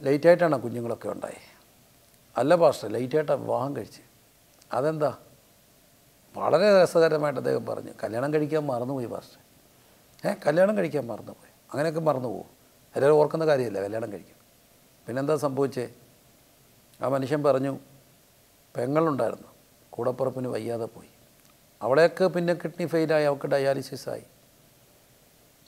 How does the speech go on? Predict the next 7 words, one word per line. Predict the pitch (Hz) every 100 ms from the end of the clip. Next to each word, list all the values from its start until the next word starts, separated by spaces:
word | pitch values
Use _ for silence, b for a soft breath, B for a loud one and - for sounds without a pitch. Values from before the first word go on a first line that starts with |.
| -
വാഹനം | 110 120 143 139
ഓടിച്ച്, | 135 131
വാഹനം | 143 135 139 147
ഓടിച്ച് | 139 135 135 139 - -
ഈ | 131
മകളെ | 131 127 135
പോറ്റുകയാണ്. | 131 127 120 127 117 -